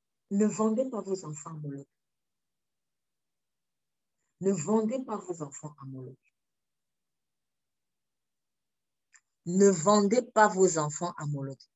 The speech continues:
Vous-même, ne vous vendez pas à Moloch. Vous-même, ne vous vendez pas à Moloch.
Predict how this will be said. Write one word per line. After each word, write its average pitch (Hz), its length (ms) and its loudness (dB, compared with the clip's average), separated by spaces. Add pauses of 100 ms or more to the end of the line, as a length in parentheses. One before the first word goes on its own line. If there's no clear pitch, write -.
(220)
Vous-même, 254 460 4 (140)
ne 220 100 6
vous 226 260 4
vendez 190 380 6
pas 208 240 2
à 160 80 0
Moloch. 156 560 2 (2000)
Vous-même, 285 540 8
ne 220 80 12
vous 208 220 6
vendez 185 440 2
pas 202 260 2
à 170 80 2
Moloch. 165 600 0